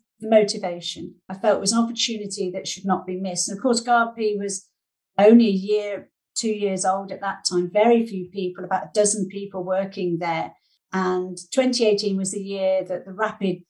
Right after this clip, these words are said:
growth and activities of garp really took off. And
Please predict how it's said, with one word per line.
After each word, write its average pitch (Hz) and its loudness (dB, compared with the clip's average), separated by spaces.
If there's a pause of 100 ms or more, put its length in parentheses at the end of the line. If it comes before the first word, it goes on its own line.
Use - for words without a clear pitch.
(180)
growth 190 2
and 180 -4
activities 180 -6
of 170 -14
garp 170 -8 (300)
really 190 2
took - -14
off. - -10 (760)
And 202 -2